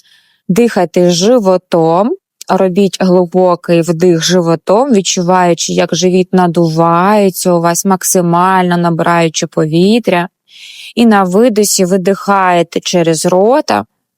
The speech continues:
видихаєте все повітря повністю, так що відчуваєте, що ваш живіт, наче як прикасається вашого позвоночника, настільки, наскільки це можливо.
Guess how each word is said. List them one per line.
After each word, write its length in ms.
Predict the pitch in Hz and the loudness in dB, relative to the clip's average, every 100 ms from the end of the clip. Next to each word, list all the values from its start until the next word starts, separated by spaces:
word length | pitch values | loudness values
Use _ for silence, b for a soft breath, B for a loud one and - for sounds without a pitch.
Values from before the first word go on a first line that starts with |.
| _ _ _ _ _ _ _ _ _ _ _ _ _ _ _ _ 190 | _ _ _ _ _ _ _ _ _ _ _ _ _ _ _ _ -2
видихаєте 720 | 190 185 196 202 190 175 185 | -2 0 -2 0 0 0 -2
все 380 | 175 - 185 175 | -2 -2 0 -2
повітря 480 | - 175 185 - 165 | -2 0 0 -2 -4
повністю, 1000 | - 180 226 269 233 196 - - 170 214 | -2 0 2 2 0 0 -2 -4 -4 -4
так 200 | - 214 | -4 -4
що 140 | - 190 | -2 -2
відчуваєте, 680 | 185 - 185 190 220 202 175 | -2 -2 0 2 0 0 -2
що 160 | - | -4
ваш 240 | 170 185 175 | -2 0 0
живіт, 540 | 165 180 185 330 339 - B B - | -2 -2 0 -2 -4 -10 B B -2
наче 320 | 226 226 202 | -2 0 -2
як 180 | 185 180 - | -2 -4 -2
прикасається 1160 | 226 214 180 180 190 185 226 220 202 - 190 185 B B B | -2 0 -2 -2 -2 0 2 0 -2 -2 -2 -2 B B B
вашого 640 | 170 185 202 190 180 185 185 _ - | -2 0 0 -4 -2 -4 -4 _ -6
позвоночника, 920 | 208 180 180 170 165 160 - 185 190 | -2 0 0 0 0 -2 -6 -6 -2
настільки, 460 | 180 - - - | -2 -2 -4 -2
наскільки 420 | 196 185 - - 190 | 0 -2 -4 -8 -6
це 220 | - 202 | -2 0
можливо. 840 | 190 170 170 165 165 156 156 92 | 0 0 0 2 2 0 -2 -6